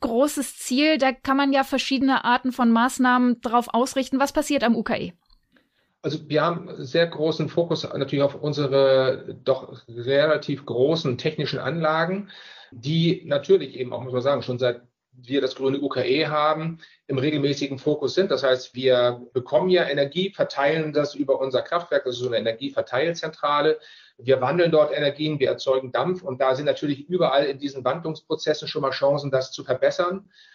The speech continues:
Speaker 2: Wir sprechen natürlich auch mit den Anwendern im O P,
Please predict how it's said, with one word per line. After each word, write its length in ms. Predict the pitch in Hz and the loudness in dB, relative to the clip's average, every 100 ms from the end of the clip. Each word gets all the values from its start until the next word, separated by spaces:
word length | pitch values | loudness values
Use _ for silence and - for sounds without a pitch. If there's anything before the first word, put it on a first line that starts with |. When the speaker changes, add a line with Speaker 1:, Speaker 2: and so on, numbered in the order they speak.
| _ 131 | _ 0
Speaker 2:
Wir 140 | 139 | 0
sprechen 400 | - 135 165 170 | 0 -2 0 0
natürlich 380 | 160 165 151 135 | 0 -2 -2 0
auch 160 | 143 | 0
mit 160 | 143 139 | -2 -2
den 180 | 123 - | -4 -4
Anwendern 840 | 117 160 151 160 165 156 156 151 - | -6 0 0 2 -2 -2 -6 -10 -2
im 360 | 139 147 151 143 | -2 0 -4 -4
O 140 | 139 | -4
P, 680 | 139 139 147 151 147 139 - | -2 -2 0 0 -2 -4 -10